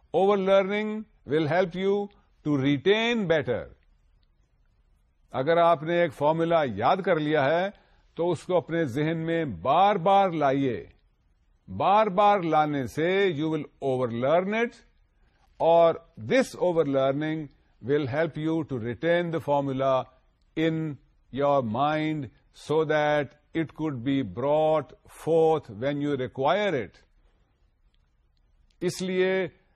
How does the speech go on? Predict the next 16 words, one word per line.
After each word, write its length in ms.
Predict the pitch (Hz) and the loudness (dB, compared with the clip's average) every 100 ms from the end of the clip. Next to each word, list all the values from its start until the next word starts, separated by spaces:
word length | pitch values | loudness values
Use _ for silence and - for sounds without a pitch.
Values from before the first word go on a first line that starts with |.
| _ _ - | _ _ -10
ماہرین 640 | 104 113 131 160 190 180 | -6 -2 0 0 0 -2
نفسیات 800 | 165 - 143 156 160 175 175 170 - _ _ _ - | -4 -6 -4 0 2 4 4 2 -2 _ _ _ -4
اس 240 | 175 - | -4 -2
نتیجے 540 | 143 139 165 165 180 175 | -6 -4 -4 -2 -2 0
پر 320 | 165 170 160 | 2 0 0
پہنچ 480 | - 170 175 220 - | -4 -4 -2 -4 -6
چکے 320 | 180 147 135 | -8 -4 -2
ہیں 400 | 135 165 170 160 - _ _ _ _ _ _ _ _ _ _ _ _ _ _ _ _ _ _ _ _ _ _ _ _ | 0 0 0 -4 -12 _ _ _ _ _ _ _ _ _ _ _ _ _ _ _ _ _ _ _ _ _ _ _ _
کہ 280 | - 151 156 - _ _ _ _ _ - | 0 0 0 -4 _ _ _ _ _ -4
اوور 540 | 180 214 220 214 190 | 2 2 4 2 0
لرننگ 640 | 123 101 147 180 175 180 156 | -6 -4 0 0 0 -4 -2
جو 140 | 147 | 0
ہے 400 | 143 160 156 151 - _ _ _ _ _ _ _ | 2 2 0 -4 -16 _ _ _ _ _ _ _
وہ 640 | 98 98 156 185 185 180 147 - | -12 -4 0 2 2 0 -2 -10
لرننگ 640 | 104 95 139 165 170 175 | -10 -4 0 0 0 -4
کو 420 | 151 165 170 170 | -2 0 2 2